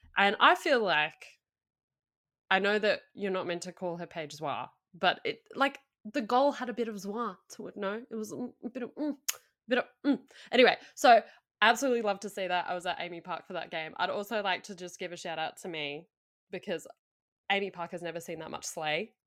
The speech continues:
okay? I was wearing a sparkly blue dress because I had to go from the dub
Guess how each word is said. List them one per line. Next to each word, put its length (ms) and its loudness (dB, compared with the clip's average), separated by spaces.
okay? 340 0
I 100 2
was 140 -4
wearing 240 -2
a 60 -4
sparkly 380 -6
blue 220 -8
dress 300 -8
because 220 -12
I 80 -6
had 160 -10
to 60 -12
go 140 -4
from 200 -8
the 80 -4
dub 360 0